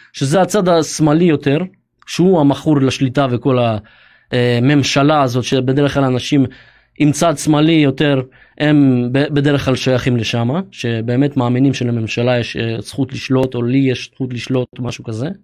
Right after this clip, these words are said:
כן? שזה יכול להוביל לתוקפנות, שאני אסביר את זה בהמשך.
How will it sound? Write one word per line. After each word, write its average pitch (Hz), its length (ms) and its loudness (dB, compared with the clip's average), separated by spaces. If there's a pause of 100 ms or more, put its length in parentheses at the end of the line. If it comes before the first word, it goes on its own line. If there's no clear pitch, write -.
(200)
כן? 143 180 -4
שזה 123 180 -6
יכול 127 220 -2
להוביל 123 280 -2
לתוקפנות, 120 640 -8 (920)
שאני 123 260 0
אסביר 120 260 0
את 127 60 0
זה 120 80 -2
בהמשך. 117 560 -4